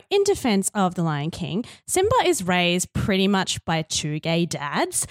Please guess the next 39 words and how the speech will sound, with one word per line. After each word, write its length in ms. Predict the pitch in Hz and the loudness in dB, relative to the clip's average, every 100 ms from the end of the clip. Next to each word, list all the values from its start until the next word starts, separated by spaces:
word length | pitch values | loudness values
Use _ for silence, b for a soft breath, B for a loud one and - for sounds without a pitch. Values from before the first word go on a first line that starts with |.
| B | B
so 180 | - 226 | -2 2
I 120 | 220 | 2
don't 200 | 226 226 | 0 -2
really 220 | 339 381 | 0 0
see 240 | 302 190 185 | 0 0 2
how 180 | 196 175 | 2 0
it 60 | |
can 100 | 185 | 0
be 320 | 170 160 165 - _ - | -2 -2 -4 -6 _ -4
homophobic. 640 | 160 165 151 143 294 - B B | -2 0 -2 -2 -2 -2 B B
Scar 360 | - 285 349 285 | -2 2 2 2
is 140 | 302 | 0
a 100 | 220 | 0
really 320 | 185 214 214 | 2 2 2
satisfying 720 | 208 - 160 165 - 175 165 175 | 0 0 0 0 -2 -2 -2 -2
villain. 300 | 165 151 139 | -2 -2 -2
He 260 | 190 214 | 0 0
is 140 | 160 - | -2 -8
clever, 680 | - 247 247 247 226 226 B B B | -6 0 2 4 4 2 B B B
he 180 | 214 | 0
is 100 | 180 | 0
sarcastic, 840 | 185 170 - 269 247 - 254 220 214 b b | -2 -4 -2 0 0 0 0 0 -2 b b
he's 240 | 226 185 | -2 -2
witty, 800 | 170 175 247 254 285 254 247 240 B B | -4 -2 0 0 2 4 4 2 B B
he's 180 | 240 | 0
really 320 | 214 240 269 254 | 2 4 2 2
interesting 420 | 226 214 - 208 | -2 -2 -2 0
to 100 | 220 | 2
watch, 220 | 196 202 - | 2 2 2
and 80 | |
he's 120 | 220 214 | 2 2
within 280 | 233 233 | 0 2
the 80 | 240 | 2
family, 340 | - 208 214 202 | 0 2 4 4
and 80 | 202 | 4
that 120 | - | 4
manipulation 640 | 196 196 - 190 180 185 | 4 2 2 0 0 0
is 100 | 170 | -2
just, 320 | - 185 - | -2 -2 -2